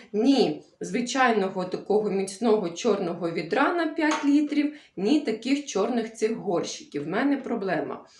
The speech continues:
Але якщо більшість коментарів буде на підвісне кашпо, то я буду щось думати. Для прикладу, я вже показувала, як я робила зі звичайного такого білого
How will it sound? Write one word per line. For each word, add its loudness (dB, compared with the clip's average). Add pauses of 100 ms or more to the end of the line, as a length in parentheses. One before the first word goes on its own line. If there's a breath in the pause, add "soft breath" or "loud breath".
(320 loud breath)
Але 4
якщо 0
більшість 0
коментарів 2
буде 8 (840)
на 8
підвісне 0
кашпо, 6 (440 loud breath)
то -2
я 4
буду 4
щось -2
думати. 0 (280 loud breath)
Для 8
прикладу, 4
я 4
вже -2
показувала, 2
як 2
я 2
робила 6 (500)
зі 6 (100)
звичайного 4
такого 0
білого 4